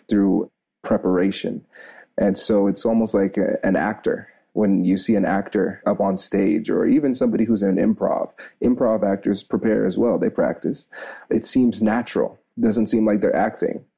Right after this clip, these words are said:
And great actors can do that, but they do that because of their preparation. They're able to do that because of their preparation. And I know me, when I'm in my negotiations, I, I'm not brilliant enough <laughs> to come up with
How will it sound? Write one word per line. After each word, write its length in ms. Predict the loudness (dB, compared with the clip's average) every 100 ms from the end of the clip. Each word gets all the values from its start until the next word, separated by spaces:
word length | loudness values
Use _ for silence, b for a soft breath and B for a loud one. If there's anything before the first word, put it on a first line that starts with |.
| -4
And 160 | -2 0
great 240 | 2 2
actors 320 | 0 0 -2
can 240 | -2 -2 2
do 160 | 2
that, 300 | 2 0 -4 B B B B -4
but 140 | 0
they 100 | 2
do 180 | 2 2
that 400 | 2 0 -4 -4
because 520 | -4 0 0 0 0
of 220 | -2 0
their 100 | -2
preparation. 760 | 0 -2 0 -2 -2 -4 -10 -10 _
They're 100 | 2
able 240 | 2 2
to 100 | -2
do 140 | 0 2
that 160 | 2
because 240 | 0 -4 -2
of 60 |
their 100 | -2
preparation. 640 | 0 -2 -2 -2 -4 -8 -12 B B
And 120 | -2 2
I 80 |
know 260 | 2 2 4
me, 320 | 4 4 4
when 180 | 2 2
I'm 160 | 2 2
in 120 | 2
my 140 | 2
negotiations, 840 | 0 2 0 2 2 2 2 0 2
I, 180 | 0 0 2
I'm 160 | 2
not 200 | 2 2
brilliant 320 | 2 2 2
enough 400 | 2 2 0 -4 -6
<laughs> 300 | -4 -6 -4
to 140 | -2
come 320 | -2 0 2
up 200 | 2 2
with 240 | 2 0